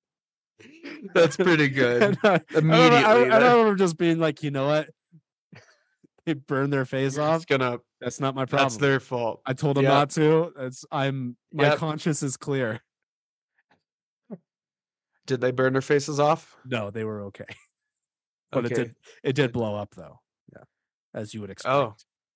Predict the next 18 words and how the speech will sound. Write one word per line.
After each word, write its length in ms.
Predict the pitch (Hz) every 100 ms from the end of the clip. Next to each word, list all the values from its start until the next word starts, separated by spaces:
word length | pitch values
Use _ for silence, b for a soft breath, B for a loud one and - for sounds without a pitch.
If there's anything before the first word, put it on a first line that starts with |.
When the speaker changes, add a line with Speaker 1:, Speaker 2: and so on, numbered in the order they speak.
| _ -
Speaker 1:
it 160 | 143
would. 760 | 143 170 - 147 117 147 127 139
<laughs> 0 |
Speaker 2:
<laughs> 40 |
Speaker 1:
Yeah. 180 | 165 - 156
Speaker 2:
Yeah. 100 | 123 _ b b b
Pressurized 420 | - 117 - 117 117
Speaker 1:
So 60 |
that 100 | 127
Speaker 2:
can 220 | 131 113 120
on 60 |
Speaker 1:
gives 160 | 123 170
Speaker 2:
a 20 | 151
Speaker 1:
us 60 |
Speaker 2:
fire. 140 | 113 120
Speaker 1:
two 120 | 139
tangent 340 | 185 175 151
points, 520 | 160 151 147 143 -